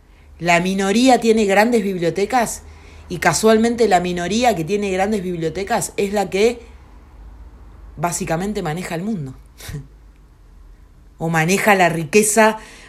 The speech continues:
o el, o el noventa por ciento de la riqueza del mundo, ¿no?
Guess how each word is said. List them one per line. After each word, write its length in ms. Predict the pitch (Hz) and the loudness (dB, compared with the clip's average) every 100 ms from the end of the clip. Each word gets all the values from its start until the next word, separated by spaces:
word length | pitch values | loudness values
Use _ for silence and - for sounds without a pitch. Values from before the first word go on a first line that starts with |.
| - | -8
o 100 | 170 | -4
el, 100 | 175 | -2
o 140 | 175 | -2
el 100 | 175 | -2
noventa 500 | 175 175 214 226 226 | -2 2 2 4 4
por 140 | 185 160 | 4 0
ciento 300 | 196 208 208 | -2 0 0
de 80 | 180 | 0
la 100 | 160 | -2
riqueza 400 | 156 196 196 180 | -4 -6 -4 -4
del 160 | 160 | -2
mundo, 320 | 220 254 165 | -2 -2 -4
¿no? 240 | 156 214 | -8 -10